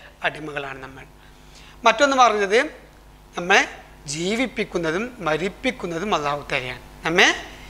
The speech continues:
ജീവിപ്പിക്കുന്നതും മരിപ്പിക്കുന്നതും അല്ലാഹു തആലയാണ്. നമുക്ക് സുഖസന്തോഷങ്ങൾ നൽകുന്നതും ദുഃഖവിഷമങ്ങൾ നൽകുന്നതുമെല്ലാം ആരാണ്? അല്ലാഹു തആലയാണ്. ഇത്രയും കാര്യമാണ് നമ്മളിന്ന്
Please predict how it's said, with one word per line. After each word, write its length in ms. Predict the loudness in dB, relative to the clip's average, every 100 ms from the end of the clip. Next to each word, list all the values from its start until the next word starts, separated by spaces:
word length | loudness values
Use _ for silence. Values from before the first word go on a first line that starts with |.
| -18 -10 -4
ജീവിപ്പിക്കുന്നതും 840 | 0 2 2 0 2 4 6 4 2 -6 -16 -18 -12 2
മരിപ്പിക്കുന്നതും 760 | 4 4 2 2 2 4 6 6 4
അല്ലാഹു 300 | 4 4 4 4
തആലയാണ്. 500 | 4 6 6 6 4 2 -6 -16 -2
നമുക്ക് 340 | 0 0 2 2 0 -14 -20 -20 -20 -18 -8
സുഖസന്തോഷങ്ങൾ 920 | 0 4 4 4 4 4 4 4 6 6
നൽകുന്നതും 560 | 2 -2 -4 -4 -4 -6 -10 -20 -20 -20 -18 -8
ദുഃഖവിഷമങ്ങൾ 880 | -8 0 2 2 2 2 4 4 4 4
നൽകുന്നതുമെല്ലാം 1040 | 0 -2 -4 -4 0 0 -2 4 6 8 6 0 -12 -20 -6 0
ആരാണ്? 380 | 2 2 4 4 2 -2 -14 -20 -20 -20 -20 -20 -20 -20 -10
അല്ലാഹു 380 | -10 2 2 2 -2
തആലയാണ്. 480 | -4 -4 -8 -12 -14 -20 -20 -20 -20 -20 -20 -6
ഇത്രയും 260 | 0 2 2
കാര്യമാണ് 400 | 0 0 -4 -4 -8 -16 -20 -10
നമ്മളിന്ന് 380 | -6 -6 -4